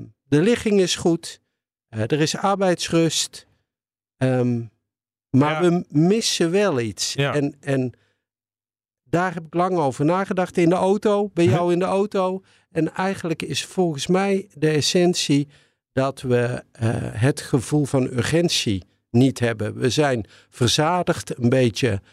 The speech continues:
Speaker 1: gemakzuchtig. We denken dat we goed komt.
Speaker 2: We zijn verwend geraakt een beetje in Nederland, denk ik.
Speaker 1: Dat is het goede woord. We zijn verwend geraakt en we hebben niet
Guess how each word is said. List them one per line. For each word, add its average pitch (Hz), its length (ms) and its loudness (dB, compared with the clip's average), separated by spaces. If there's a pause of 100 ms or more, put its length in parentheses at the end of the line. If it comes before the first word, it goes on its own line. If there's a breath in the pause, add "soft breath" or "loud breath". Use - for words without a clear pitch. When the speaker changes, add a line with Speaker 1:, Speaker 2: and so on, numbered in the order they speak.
(120 soft breath)
Speaker 1:
gemakzuchtig. 156 1040 0
We 127 100 -2
denken 131 360 -2
dat 104 200 -4
we 127 120 -4
goed - 280 -2
komt. 151 400 0
Speaker 2:
We - 100 -20
zijn 117 140 0
verwend 127 300 -2
geraakt 92 400 -2
een 104 60 -6
beetje 92 300 -4
in 95 60 -6
Nederland, 87 340 -6
denk 92 200 -20
ik. - 180 -20 (340)
Speaker 1:
Dat 151 200 2
is 120 100 0
het 123 140 2
goede 147 300 4
woord. 113 260 0
We 110 120 -8
zijn 120 280 2
verwend 117 360 0
geraakt 151 340 -2
en - 200 2
we 123 60 2
hebben 135 460 4
niet 190 340 0